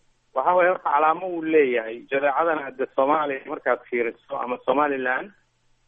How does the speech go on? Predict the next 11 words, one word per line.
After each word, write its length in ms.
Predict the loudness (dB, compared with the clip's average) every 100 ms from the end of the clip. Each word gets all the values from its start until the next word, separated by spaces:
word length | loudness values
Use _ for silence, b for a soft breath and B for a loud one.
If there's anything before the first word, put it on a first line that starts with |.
| _ -8
waxa 200 | 0 4
weeye, 220 | 4 4
aad 280 | 2 0 -4 -10
buu, 200 | -2 -2
muxuu 300 | -2 -4 0 0
ahaa, 280 | 2 0 0
ugu 180 | -6
badan 360 | 0 2 2 0
yahay 320 | 2 2 2
oo 140 | 2 0 0
qaar 180 | 0